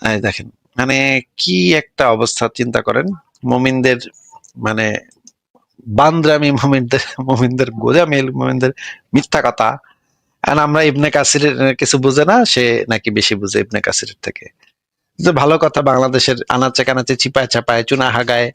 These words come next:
এত বড় বড় ইসলামী আলেম জন্ম নিতেছে, এটা তো একটা বিরাট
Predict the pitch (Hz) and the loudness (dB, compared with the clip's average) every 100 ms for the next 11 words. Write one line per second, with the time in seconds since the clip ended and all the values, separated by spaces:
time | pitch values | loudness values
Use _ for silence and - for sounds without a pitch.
0 | _ _ _ _ _ _ _ - 139 127 | _ _ _ _ _ _ _ -6 -2 2
1 | 131 123 131 131 113 - 120 123 117 123 | 4 4 2 2 0 0 -2 0 2 2
2 | 131 131 - _ 127 131 131 135 123 123 | 2 -2 -8 _ 0 2 2 0 0 0
3 | - 120 123 131 127 135 160 156 | 2 0 0 0 -2 -2 0 -2